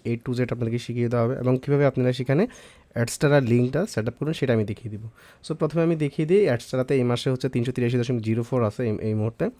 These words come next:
So, এখানে কিন্তু আমি অ্যাডস্টারায় কিন্তু যে স্মার্ট লিঙ্ক যেটা আছে, আমি কিন্তু সেই স্মার্ট লিঙ্ক বা ডাইরেক্ট লিঙ্ক যেটা আছে, সেটা আমি ইউজ করতেছি। So, আপনারা চাইলে not only অ্যাডস্টারা, আপনারা চাইলে,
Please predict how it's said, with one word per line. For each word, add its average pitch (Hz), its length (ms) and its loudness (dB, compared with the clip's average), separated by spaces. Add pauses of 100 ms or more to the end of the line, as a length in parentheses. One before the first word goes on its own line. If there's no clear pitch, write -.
(400)
So, 131 120 2
এখানে 160 280 2
কিন্তু 170 240 0
আমি 165 200 4
অ্যাডস্টারায় 143 480 0
কিন্তু 147 220 0
যে 127 240 0
স্মার্ট 143 440 0
লিঙ্ক 131 180 2
যেটা 110 240 0
আছে, 196 260 -2 (260)
আমি 117 160 -2
কিন্তু 135 140 -4
সেই 135 220 0
স্মার্ট 135 480 -2
লিঙ্ক 117 200 0
বা 113 60 0
ডাইরেক্ট 117 360 0
লিঙ্ক 127 140 4
যেটা 113 180 0
আছে, 139 140 0
সেটা 123 280 0
আমি 117 180 2
ইউজ 110 220 -4
করতেছি। 101 460 -6 (400)
So, 143 140 0
আপনারা 160 380 4
চাইলে 165 440 2 (180)
not 123 140 2
only 151 180 0
অ্যাডস্টারা, 127 460 -2 (140)
আপনারা 123 340 -4
চাইলে, 123 480 2